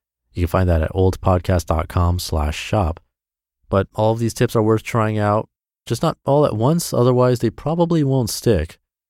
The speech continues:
Our bodies and minds don't like change. That's something we really have to fight for, so trying to change a bunch of things at once is almost always a recipe for no change.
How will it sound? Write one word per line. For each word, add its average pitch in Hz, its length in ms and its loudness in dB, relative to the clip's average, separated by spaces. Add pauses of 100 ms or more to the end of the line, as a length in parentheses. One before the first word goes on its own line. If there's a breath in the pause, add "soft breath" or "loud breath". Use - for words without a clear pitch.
(220)
Our 104 100 0
bodies 104 340 2
and 101 120 0
minds 95 360 0
don't 92 280 -2
like 95 240 -2
change. 113 680 -2
That's 82 160 -6
something 87 300 0
we 82 100 2
really 90 240 2
have 82 120 0
to 69 100 -2
fight - 400 0
for, 78 380 -2
so 80 360 -2
trying 92 320 0
to 85 80 -2
change 95 340 -2
a 80 80 -2
bunch 117 380 0
of 92 100 2
things 82 280 0
at 78 120 0
once 82 280 2
is 80 100 0
almost 87 460 0
always 104 340 4
a 82 80 2
recipe 80 480 0
for 73 320 -4
no 87 240 2
change. 76 460 -4